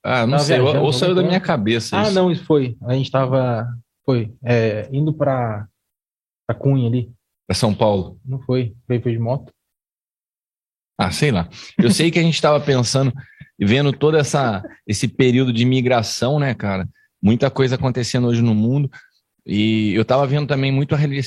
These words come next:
Speaker 1: a realidade dos refugiados da Ucrânia, cara. Tem me assustado demais. É, é, ontem eu vi uma notícia de uma família que deixou a Ucrânia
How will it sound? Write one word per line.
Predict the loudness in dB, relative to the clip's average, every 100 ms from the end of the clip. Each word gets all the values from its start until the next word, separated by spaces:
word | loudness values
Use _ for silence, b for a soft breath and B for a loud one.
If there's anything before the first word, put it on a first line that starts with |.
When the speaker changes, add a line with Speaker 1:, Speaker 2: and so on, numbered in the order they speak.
| -2
Speaker 1:
a | -2 0 0
realidade | -2 0 0 -2
dos | -4 -6
refugiados | -6 -4 -4 -2 -2 -2
da | -4
Ucrânia, | -4 -4 -2 0 -2 -2
cara. | -6 -6 -6
Tem | -4 -2
me | -2
assustado | -4 -10 -4 -2 -2
demais. | -2 -2 0 0 -4 -6 b b b _ _ -4
É, | -2 0 0 0
é, | 0
ontem | 0 0 -2
eu | -2
vi |
uma | -2 0
notícia | -2 -2 -4 -4 -6 -8 -12 _ -20 -20 _ _ _ -4
de | 0
uma | 2 0
família | 0 0 2 0 -2
que | -2
deixou | -2 -2 0 0
a | 0
Ucrânia | 0 -2 -2 0 -2